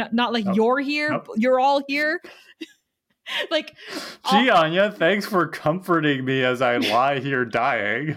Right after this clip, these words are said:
Speaker 1: Oh, if you could just back up, you dumb bitch. Like, "Can I see Xander now?" Like, that's what basically the, the vibe I'm
Speaker 2: This
Speaker 1: getting
Speaker 2: is
Speaker 1: from Willow.
Speaker 2: also the second time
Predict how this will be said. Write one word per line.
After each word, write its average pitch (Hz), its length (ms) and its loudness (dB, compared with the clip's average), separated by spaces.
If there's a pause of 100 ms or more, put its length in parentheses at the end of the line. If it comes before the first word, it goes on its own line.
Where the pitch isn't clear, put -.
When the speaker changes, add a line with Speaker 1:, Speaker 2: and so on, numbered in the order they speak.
(120)
Speaker 1:
Oh, 277 220 0
if 262 160 -2
you 302 100 -4
could 381 100 -2
just 320 200 -2
back 240 260 -2
up, 247 180 -4
you 247 80 -2
dumb 247 240 0
bitch. 269 400 0
Like, 240 240 0
"Can 269 140 -4
I 262 140 0
see 285 200 -2
Xander 214 380 0
now?" 262 240 0
Like, 254 140 -2
that's 285 200 -4
what 392 120 -6
basically 254 460 -4
the, 208 200 -4
the 202 100 -6
vibe 202 280 -2
I'm 208 80 0
Speaker 2:
This 156 140 2
Speaker 1:
getting 226 100 -2
Speaker 2:
is 220 80 -4
Speaker 1:
from 196 100 -2
Willow. 151 100 6
Speaker 2:
also 180 420 2
the 143 140 -2
second 143 680 -4
time 104 760 -2